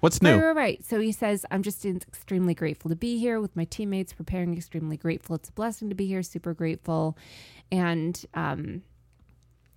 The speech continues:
Speaker 2: you know, he says, "I'd
Speaker 1: Okay,
Speaker 2: be doing
Speaker 1: pause.
Speaker 2: a disservice."
Speaker 1: Pause. I looked up on N F L dot com or on C B S Sports, and as of yesterday, the, one of the articles, the first article I found on it says, "Buccaneers Antonio Brown returns to full practice."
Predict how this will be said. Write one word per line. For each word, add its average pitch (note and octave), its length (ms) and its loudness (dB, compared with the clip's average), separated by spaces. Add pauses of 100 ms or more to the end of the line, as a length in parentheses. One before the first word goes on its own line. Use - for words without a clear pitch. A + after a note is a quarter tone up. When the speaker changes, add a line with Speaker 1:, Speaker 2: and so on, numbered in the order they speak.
Speaker 2:
you A3 120 2
know, G3+ 160 4
he A3 180 2
says, F#3+ 400 2
"I'd - 100 4
Speaker 1:
Okay, E3+ 100 6
Speaker 2:
be - 40 8
doing G#3+ 200 6
Speaker 1:
pause. A#2+ 140 10
Speaker 2:
a - 20 8
disservice." F3 640 0
Speaker 1:
Pause. F2+ 340 6
I A#2 60 6
looked C#3 240 8
up D3 120 4
on C3 120 8
N A#2 120 8
F A#2 100 4
L A#2+ 100 8
dot A#2 160 8
com F2+ 300 4
or G2+ 220 8
on G2+ 180 6
C A#2+ 140 2
B A2+ 80 8
S - 240 2 (120)
Sports, F#2+ 340 2 (360)
and A2 260 8
as A#2+ 320 6
of A#2+ 160 6
yesterday, G#2+ 600 8 (300)
the, G2+ 140 8
one G#2 160 8
of G#2+ 60 10
the G#2 80 8
articles, G2 420 8
the F#2 100 2
first A#2 200 6
article G2+ 280 6
I F#2+ 120 8
found F2+ 220 4
on F2+ 120 4
it F2 40 0
says, F2 240 2 (260)
"Buccaneers A2 380 6
Antonio G2+ 500 6
Brown F#2+ 280 8
returns C#3 480 4
to C#3 120 -2
full D#3 260 4
practice." B2 480 4